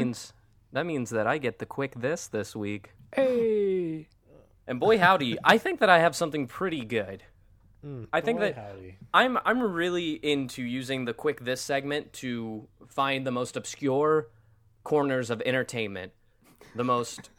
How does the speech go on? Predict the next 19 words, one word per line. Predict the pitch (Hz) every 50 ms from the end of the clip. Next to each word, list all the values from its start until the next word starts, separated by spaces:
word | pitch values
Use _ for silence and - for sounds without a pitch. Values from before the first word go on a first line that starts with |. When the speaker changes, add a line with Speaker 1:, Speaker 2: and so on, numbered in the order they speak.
| - -
Speaker 2:
<laughs> | _ _ - _
Speaker 1:
exclusive | - 127 - - - - - 170 170 190 196 - - 185 156 143 143 -
clubs | - - 160 147 143 131 110 101 98 95 101 98 - - - _ _ _ _ _ _ _ _ _ _ _ _ _ _ _ _ _
that | 117 113 127 123 117 117 - - _ _ _ _ _ _ _ _ -
people | - - 135 143 147
join | 127 110 123 131 131 123 110 101 98 98 110 - _
for | - -
entertainment | 107 131 135 127 123 - 131 123 117 107 71
purposes. | - - 110 - - 98 - 104 95 92 - - - _ _ _ _ -
And | 117
I | 143
think | 151 - 190 -
that | 185 170
I |
found | 147 - 143 135 127 113
one | 104 101
of | 92
those | 95 98 95 - -
today. | - - - -